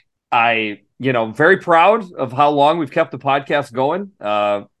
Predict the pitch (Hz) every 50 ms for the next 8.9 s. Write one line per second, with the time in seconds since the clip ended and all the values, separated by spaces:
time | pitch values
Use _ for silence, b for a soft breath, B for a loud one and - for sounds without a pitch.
0 | _ _ - 107 113 113 120 127 123 143 139 151 156 143 131 143 151 156 - _
1 | _ - 160 165 175 160 135 156 165 175 170 160 139 131 131 135 147 170 190 180
2 | - _ _ _ _ 131 165 247 302 311 285 190 180 220 233 214 180 170 - -
3 | - 190 190 202 190 - - - _ _ _ 143 165 190 208 196 - - 175 151
4 | 151 143 143 - 123 110 104 107 110 - - - _ _ _ _ _ _ _ _
5 | _ _ _ _ 139 131 - 135 143 147 143 - - - 147 156 175 185 - 151
6 | 147 139 135 131 123 131 135 - _ _ _ _ _ _ - - 120 120 - -
7 | 127 117 - - - 113 107 90 85 87 104 135 143 139 139 131 127 - - -
8 | 131 117 110 95 92 104 95 90 - - 85 80 - 87 82 80 -